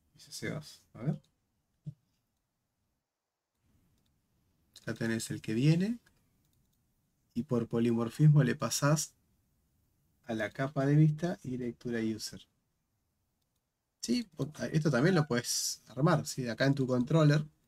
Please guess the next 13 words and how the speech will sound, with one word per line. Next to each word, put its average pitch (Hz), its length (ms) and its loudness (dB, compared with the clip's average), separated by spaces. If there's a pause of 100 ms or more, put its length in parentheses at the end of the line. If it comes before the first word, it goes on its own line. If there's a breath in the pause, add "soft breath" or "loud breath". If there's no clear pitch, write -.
(380)
en 104 60 -8
vez 131 180 2
de 127 100 2
devolver 120 720 2
este 117 480 -4
user 127 220 -4
de 113 120 0
T 117 160 0
O, 156 80 4
querés 113 240 -2
devolver 113 320 0
una 117 140 0
interfaz. - 640 -6